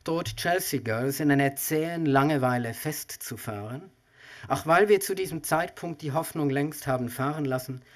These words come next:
dass Schnitt und Montage uns vom enervierenden Realzeitdogma erlösen werde. Doch genau dann gibt der gerade, geradezu psychedelische Einsatz von Farbe der Sache eine ganz neue Wende und frischen Schwung.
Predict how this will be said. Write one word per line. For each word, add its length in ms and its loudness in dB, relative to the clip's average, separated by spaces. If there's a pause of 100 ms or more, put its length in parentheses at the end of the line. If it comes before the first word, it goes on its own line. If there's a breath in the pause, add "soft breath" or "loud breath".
(240 loud breath)
dass 120 0
Schnitt 340 -2
und 140 -4
Montage 640 2
uns 220 2
vom 200 2
enervierenden 760 4
Realzeitdogma 1120 -2
erlösen 520 -4
werde. 260 -18 (580 soft breath)
Doch 240 0
genau 240 6
dann 360 2 (520 loud breath)
gibt 220 -6
der 100 0
gerade, 400 2 (180)
geradezu 480 2
psychedelische 920 -4
Einsatz 440 2
von 220 -6
Farbe 560 -2 (500 soft breath)
der 120 4
Sache 260 4
eine 160 2
ganz 300 0
neue 280 -2
Wende 440 -2 (640 soft breath)
und 400 2 (160)
frischen 400 -4
Schwung. 260 -6